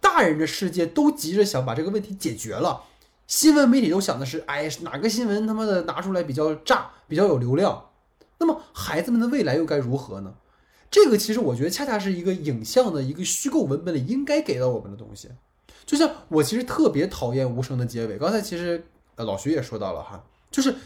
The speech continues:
当所有的孩子都打成一片的时候，那个曾经被霸凌的那个低年级的孩子神情阴郁，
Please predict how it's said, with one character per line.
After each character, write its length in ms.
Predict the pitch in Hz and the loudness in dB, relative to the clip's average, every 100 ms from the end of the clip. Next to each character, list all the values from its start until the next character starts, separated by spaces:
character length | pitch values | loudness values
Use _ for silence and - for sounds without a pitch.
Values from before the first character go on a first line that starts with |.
| - | -2
当 160 | 262 262 | 2 2
所 260 | - 226 | 2 2
有 80 | 277 | 2
的 80 | 147 | 2
孩 240 | 123 110 | -2 -6
子 80 | 127 | -6
都 120 | 151 | -6
打 180 | 170 - | -6 -6
成 180 | 123 139 | -4 -4
一 120 | 139 | -4
片 260 | 139 202 160 | -4 -2 -2
的 80 | 117 | -4
时 160 | - | -10
候， 240 | 95 104 - - - | -12 -14 -16 -12 -2
那 120 | 226 | 0
个 80 | 196 | 0
曾 320 | - 165 180 | -2 -6 -4
经 160 | 214 | -2
被 100 | 202 | -2
霸 280 | 190 - 151 | -2 -2 -2
凌 100 | 131 | -2
的 80 | 147 | -4
那 80 | 160 | -4
个 100 | 147 | -6
低 220 | 135 220 | -4 -4
年 220 | 202 135 | -2 -2
级 100 | 127 | -4
的 100 | 123 | -4
孩 220 | 117 95 | -6 -8
子 100 | 113 | -8
神 240 | 127 - 156 | -8 -6 -6
情 160 | 156 | -4
阴 200 | 151 147 | -4 -4
郁， 200 | 156 123 | -6 -8